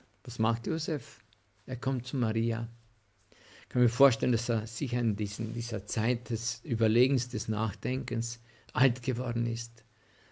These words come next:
Dass es für beide eine Passionszeit war, schwierige Zeit. Und er entscheidet sich, so, es soll schnell geheiratet werden,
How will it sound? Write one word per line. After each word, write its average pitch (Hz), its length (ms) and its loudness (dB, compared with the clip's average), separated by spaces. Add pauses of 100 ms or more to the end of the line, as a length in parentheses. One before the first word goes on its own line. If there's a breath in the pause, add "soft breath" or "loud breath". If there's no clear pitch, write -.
(140 soft breath)
Dass 92 140 -4
es 123 140 2
für 120 140 0
beide 131 360 4
eine 117 160 2
Passionszeit 117 1000 0
war, 113 220 -2
schwierige 123 600 -2
Zeit. 113 440 -8 (1300 soft breath)
Und 104 600 0 (1300)
er 120 300 2
entscheidet 117 480 0
sich, - 340 -8 (840)
so, - 160 -8 (400)
es - 120 -10
soll - 120 -2
schnell 127 260 2
geheiratet 107 720 0
werden, 101 300 -8